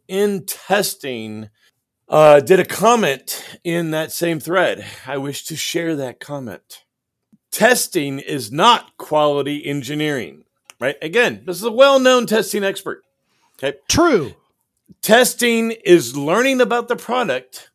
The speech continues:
Speaker 1: so that the people designing, developing, and managing it can decide whether the product they've got is the product they want."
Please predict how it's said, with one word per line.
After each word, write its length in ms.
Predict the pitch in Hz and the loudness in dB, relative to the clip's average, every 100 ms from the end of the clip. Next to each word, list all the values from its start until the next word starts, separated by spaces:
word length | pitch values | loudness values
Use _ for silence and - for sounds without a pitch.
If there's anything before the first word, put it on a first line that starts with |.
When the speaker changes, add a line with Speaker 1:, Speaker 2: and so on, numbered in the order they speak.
| _ | _
Speaker 1:
so 220 | - 160 | -6 -2
that 220 | 139 131 | -2 -4
the 80 | 131 | -10
people 800 | - - 247 - 247 226 214 _ 107 | -10 -6 -6 -4 -4 -4 -4 _ -12
designing, 720 | 139 120 - 175 233 233 220 - _ 127 | -4 -4 0 0 0 -4 -6 -12 _ -12
developing, 920 | 135 127 180 214 214 202 196 190 196 _ _ - | -8 0 0 0 -2 -6 -6 -6 -12 _ _ -10
and 180 | 131 123 | -8 -4
managing 560 | 170 240 208 120 117 95 | -2 0 -2 -4 -8 -8
it 360 | 95 - - _ _ _ _ _ _ _ - | -10 -12 -20 _ _ _ _ _ _ _ -4
can 220 | 180 165 | -2 -2
decide 760 | 165 139 - 180 208 240 233 214 - | -4 -4 0 2 4 2 -2 -6 -12
whether 460 | 135 151 165 185 | -6 -2 2 2
the 180 | 147 123 | 0 -4
product 540 | 98 - 170 208 214 - _ _ - | -10 -6 -2 0 -2 -8 _ _ -8
they've 240 | 151 175 | -2 -2
got 320 | 180 190 214 220 - | 0 0 0 -6 -14
is 240 | 151 - | -14 -12
the 100 | - | -14
product 640 | - - 156 165 - - 113 _ | -12 -4 -2 -2 -6 -16 _ _
they 400 | 101 104 107 147 | _ -18 -6 -4
want." 600 | 151 139 120 - - - | -2 -2 -4 -6 -18 -20